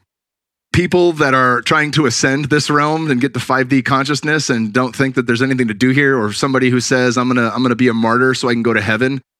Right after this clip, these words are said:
and they don't p-, pay attention to what's happening in their lives right now, that would also be Luciferic on the negative side. Ahrimanic is the opposite.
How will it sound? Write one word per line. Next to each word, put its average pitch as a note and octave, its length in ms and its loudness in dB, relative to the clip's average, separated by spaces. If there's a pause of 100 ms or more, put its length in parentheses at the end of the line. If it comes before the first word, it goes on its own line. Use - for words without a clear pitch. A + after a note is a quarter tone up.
(260)
and A2 160 0
they A2+ 60 2
don't A#2+ 280 -4
p-, C3 120 -4
pay B2 180 0
attention B2 380 -2
to A#2 60 -2
what's A#2 180 -2
happening A#2+ 340 -2
in A#2 80 0
their A#2 100 0
lives A#2 240 0
right A#2+ 160 0
now, A#2 200 0
that D3+ 220 -2
would C3+ 100 -2
also C#3 240 -2
be A#2 100 -2
Luciferic A2 640 -2
on G2+ 100 -4
the G2 60 -2
negative F#2 300 -4
side. E2+ 300 -6 (680)
Ahrimanic C#3 520 0
is A2 100 -2
the A#2 120 0
opposite. A2+ 460 -2